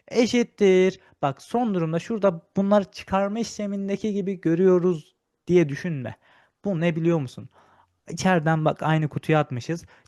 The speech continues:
Cırt sana, cırt sana, cırt sana, cırt sana, cırt sana, cırt sana yapınca burası hani bunlar hop bidik diye kendiliğinden gidiyor. Biz bir çıkarma işlemi yapmıyoruz. Sonuç olarak ne kalmış elimizde?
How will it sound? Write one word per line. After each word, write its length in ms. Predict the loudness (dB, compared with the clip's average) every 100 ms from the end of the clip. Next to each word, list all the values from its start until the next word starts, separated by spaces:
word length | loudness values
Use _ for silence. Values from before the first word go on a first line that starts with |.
| _
Cırt 160 | 0 0
sana, 380 | -2 0 2 0
cırt 180 | -2 -8
sana, 340 | -10 -10 -2
cırt 200 | -2 -2
sana, 340 | -2 0 0
cırt 180 | 0 -4
sana, 300 | -6 -8 -4
cırt 200 | -2 -2
sana, 300 | -2 -2 0
cırt 200 | 0 -4
sana 200 | -4 0
yapınca 400 | 2 2 0 -2
burası 220 | 0 0 2
hani 200 | 2 0 -4 -4
bunlar 280 | 0 0 2
hop 380 | 6 6 6 0
bidik 300 | -4 -6 0
diye 160 | 0
kendiliğinden 840 | 2 0 0 -2 -2 0 0 0 0
gidiyor. 220 | -4 -6
Biz 360 | -6 -2 -2 -2
bir 40 | -8
çıkarma 380 | -2 0 0
işlemi 260 | -2 0 2
yapmıyoruz. 440 | 2 0 -6 -12 _ -20 _
Sonuç 420 | -2 2 2 2
olarak 460 | 4 4 4 2 0
ne 180 | 0 4
kalmış 440 | 4 4 0 0
elimizde? 640 | 0 0 -2 -4 -2 -2